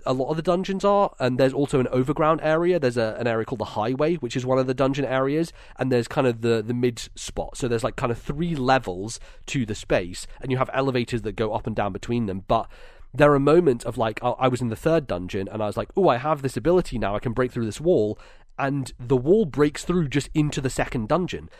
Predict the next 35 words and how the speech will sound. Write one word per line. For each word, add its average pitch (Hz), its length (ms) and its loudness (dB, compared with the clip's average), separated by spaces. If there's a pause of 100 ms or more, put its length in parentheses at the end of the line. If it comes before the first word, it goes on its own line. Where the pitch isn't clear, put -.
(140)
and 147 100 0
you 160 60 -6
can 202 100 0
just 147 160 0
walk 131 340 0
from 131 280 0
one 131 220 2
into 147 300 -2
the 123 140 -2
other, 135 220 0
and 113 160 -4
it's 123 100 -8
like 131 140 -2
the 131 80 -4
spaces 151 440 -4
are 120 80 2
so 156 260 4
interconnected 127 920 -4 (320)
that 135 100 -4
you 139 160 -6
can 127 380 2 (480)
traverse 151 460 2
between 226 500 0
them. 180 160 -4
It, 143 120 -4
it 151 180 -2 (200)
really 170 300 4 (180)
gives 156 200 4
the 131 100 2
world 139 380 2
a, 113 220 -4
a, 110 200 -6
a - 40 -6
feel 135 520 0
of, 110 340 -2